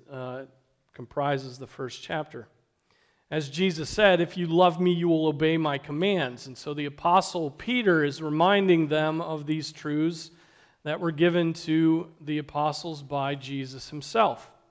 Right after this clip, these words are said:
Now, in our passage this morning, he goes on to say that the things they are teaching are not cleverly devised tales.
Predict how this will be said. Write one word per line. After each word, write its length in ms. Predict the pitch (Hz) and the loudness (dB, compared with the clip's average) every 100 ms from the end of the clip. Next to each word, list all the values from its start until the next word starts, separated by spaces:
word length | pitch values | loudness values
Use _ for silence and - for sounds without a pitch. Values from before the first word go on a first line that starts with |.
| _ _ _ _ - | _ _ _ _ -2
Now, 320 | 160 185 196 | 4 8 8
in 100 | 175 | 6
our 200 | 196 240 | 4 4
passage 560 | - 165 156 - 156 143 | 4 4 4 0 -8 -10
this 200 | 139 - | -14 -8
morning, 300 | 151 147 143 | -6 -4 -6
he 120 | 156 | 0
goes 280 | 165 175 160 | 2 2 2
on 160 | 160 | -2
to 100 | 151 | -2
say 440 | - 190 175 165 - - _ _ _ _ _ _ | -4 2 2 2 -4 -18 _ _ _ _ _ _
that 180 | 170 175 | 0 2
the 80 | 175 | 0
things 480 | - 233 247 226 175 | 4 6 8 6 6
they 160 | 196 | 8
are 140 | 175 165 | 8 6
teaching 720 | - - 247 226 - 170 156 160 | 2 -2 -2 -2 -4 -4 -4 -4
are 140 | 165 | -2
not 360 | 170 190 214 220 - - _ _ _ _ | 2 4 4 2 -6 -20 _ _ _ _
cleverly 580 | - - 220 214 220 208 | -10 4 4 4 2 2
devised 640 | 185 165 165 160 160 139 - | 2 2 4 4 0 -6 -14
tales. 880 | - 147 139 117 - - - - | -6 -4 -4 -6 -12 -20 -20 -20